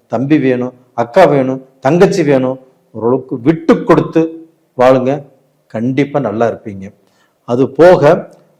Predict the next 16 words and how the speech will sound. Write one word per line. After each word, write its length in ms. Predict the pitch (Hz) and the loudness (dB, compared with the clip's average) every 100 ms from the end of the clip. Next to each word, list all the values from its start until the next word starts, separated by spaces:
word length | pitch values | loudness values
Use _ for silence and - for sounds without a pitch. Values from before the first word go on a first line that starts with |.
| - | -10
இந்த 120 | 131 123 | -6 -2
பூமி 300 | 131 208 214 208 | 2 4 4 2
சம்பந்தப்பட்ட 560 | 175 160 160 156 156 - - | 0 0 2 2 0 -2 -2
பிரச்சனைகள் 520 | 139 156 156 151 123 120 | -2 0 0 -2 0 2
வரும்போது 460 | 165 170 139 127 196 - _ _ _ _ - | 4 4 2 2 -2 -6 _ _ _ _ -10
நீங்க 160 | 127 120 | -8 -8
கொஞ்சம் 220 | 113 107 101 | -10 -8 -4
விலகி 260 | 110 143 147 | 0 0 -2
நில்லுங்க. 300 | 110 107 101 107 _ _ _ _ _ - | -8 -12 -18 -20 _ _ _ _ _ -14
அதுதான் 340 | 117 117 165 - - _ _ - 131 | -6 -2 -2 -4 -20 _ _ -6 -2
உங்களுக்கும் 600 | 160 165 156 - 175 208 - _ | 2 4 2 0 -4 -4 -10 _
உங்களுடைய 320 | 135 127 123 120 107 | -8 -2 0 0 4
வாரிசுகளுக்கும் 840 | 131 180 185 156 139 127 - 214 - _ _ _ 107 | 6 6 6 4 0 -2 -6 -10 -12 _ _ _ -8
ரொம்ப, 240 | 127 156 156 139 | -6 -2 2 2
ரொம்ப 180 | 120 185 - _ _ - | 2 -2 -4 _ _ -8
நல்லது. 320 | 107 120 107 | -4 -2 -4